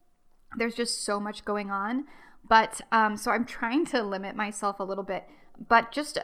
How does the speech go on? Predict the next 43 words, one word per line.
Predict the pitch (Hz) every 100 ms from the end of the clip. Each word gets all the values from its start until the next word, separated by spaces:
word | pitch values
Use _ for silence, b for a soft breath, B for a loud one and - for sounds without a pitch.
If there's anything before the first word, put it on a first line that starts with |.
| -
a | 240
fair | 233 - 269 277
warning, | 214 240 190 175 175 -
I'm | 233 269
gonna | 381 381
see | 311
how | 294
this | 240 226
goes, | - 190 190 214 247 -
and | 214 208 202 208
there's | 214 226
a | 277
good | - 208
chance | - 208 208
that | 190
this | 190 190
podcast | - 190 170 - 180 -
will | 196
end | - 202
up | 175 -
being | 185 190
broken | 180 180 190
up | 175
into | 185 202 208
two | - - 220 185
episodes | 180 170 175 - 170 170
about | 180 170 170
this | - -
subject | - - - - - - b b b b -
because | 220 - 208 190 180 -
there's | 202 202
just | - 269 -
way | 202 202 202 190 180 185 196 -
too | - - 269
much, | 254 277 370 -
and | 185 196 -
I | 339
don't | 311 247 254
want | 277 277 262 - - _ - -
to | 240 214 202 202 202 196 - -
tie | - 240 254
myself | 240 208 214 214 190 190 -
down | 196 220 190 175 170 160